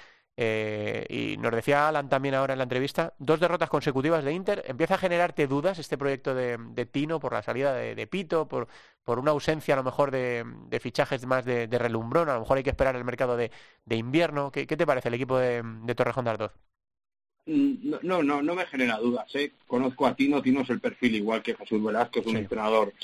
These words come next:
Speaker 2: excelente, capacitado y que en el día a día también es mucho mejor que, que, que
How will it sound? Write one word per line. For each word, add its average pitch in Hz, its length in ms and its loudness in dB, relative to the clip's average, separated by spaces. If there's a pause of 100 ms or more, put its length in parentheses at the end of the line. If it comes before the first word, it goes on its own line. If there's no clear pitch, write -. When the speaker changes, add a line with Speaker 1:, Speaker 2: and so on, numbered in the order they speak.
(300)
Speaker 2:
excelente, 120 1040 6
capacitado 127 960 2
y 117 180 -4
que 113 400 -8 (300)
en 120 140 -4
el 113 120 -4
día 127 180 4
a - 20 2
día 123 160 2
también 120 300 -2
es 107 100 -4
mucho 120 260 -4
mejor 120 320 -2
que, 117 160 -8
que, 117 180 -6
que 113 420 -4